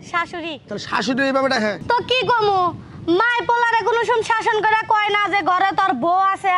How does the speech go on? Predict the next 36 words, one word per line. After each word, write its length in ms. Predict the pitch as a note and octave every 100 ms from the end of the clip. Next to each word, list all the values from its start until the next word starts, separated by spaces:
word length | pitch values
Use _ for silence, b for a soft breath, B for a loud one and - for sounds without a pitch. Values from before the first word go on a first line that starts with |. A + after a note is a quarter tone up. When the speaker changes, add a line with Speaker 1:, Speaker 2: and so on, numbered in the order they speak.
| F4
Speaker 1:
আমি 140 | F4 F4 D#4
মাও 220 | F4+ F#4 F4
আছি, 180 | F4+ E4 D4+
তুই 100 | E4+ D#4
কখনো 260 | F4 F4+ E4+ F4+
উল্টাপাল্টা 460 | F4+ F4 E4+ D#4+ -
চলাফেরা 420 | F4 F4 D#4 D4 C#4+
করিস 220 | D4+ D#4 D#4+
না, 60 | D#4 C#4 B B
উল্টাপাল্টা 540 | F4 F#4+ F#4+ F#4+ F4+ F4
কিছু 160 | D4 F4 -
খাইস 300 | F4+ F#4 F#4+ F4+
না। 100 | F4 E4 - B B C#4+
মায় 260 | F#4 F#4+ F4+
আরো 140 | E4+ E4 F4
তোমারে 280 | E4+ E4+ E4
হিংড়ায় 480 | E4 F#4 E4+ E4 D4+ D4
হিংড়ায় 400 | D4+ C#4+ D4 C#4 A3+
দেয়। 180 | B3+ A#3 b b -
তাহলে 180 | G4+ G#4
এখন 140 | G#4 G#4 G#4
তো 60 | G4+ F#4+
এই 60 |
স-, 180 | F#4+ G4+ D#4+
আমি 160 | F4+ F4+
তো 40 | D#4
এখন 140 | F4+ F4 F4
মেয়ে 160 | F#4
মানুষ, 260 | F4 D#4+ D#4+ B3
বিয়ে 160 | E4+ E4+
হইছে, 280 | D#4+ D4 E4 D4+ - b b -
চাইলেও 340 | F#4+ F#4+ F4+
তোমারে 320 | D4 F4+ F4+ F4+
তালাক 260 | F#4+ F#4+ E4
দে, 60 | C#4
অন্য 200 | E4+ F4+